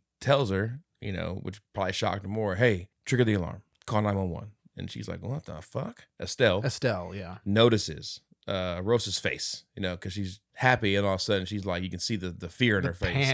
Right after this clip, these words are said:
Speaker 2: panic.
Speaker 1: so she's like, "Shit, this guy's robbing the bank." So she starts walking around and asking people to leave.
Speaker 2: Yep. Telling all the employees to leave, telling all the people in the bank,
Speaker 1: Mm.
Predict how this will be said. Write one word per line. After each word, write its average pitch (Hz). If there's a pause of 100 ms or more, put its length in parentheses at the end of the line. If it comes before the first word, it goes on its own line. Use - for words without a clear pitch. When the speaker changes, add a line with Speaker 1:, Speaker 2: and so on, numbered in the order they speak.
Speaker 2:
panic. 104
Speaker 1:
so 95
she's 92
like, 80
"Shit, 90
this 90
guy's 85
robbing 90
the 90
bank." 107 (460)
So -
she 113
starts 87 (140)
walking 92
around 90
and 85
asking 87
people 87
to 82
leave. 78
Speaker 2:
Yep. 131 (180)
Telling 123
all 131
the 135
employees 123
to 120
leave, 139
telling 117
all 113
the 107
people 160
in 147
the 143
bank, 135
Speaker 1:
Mm. 90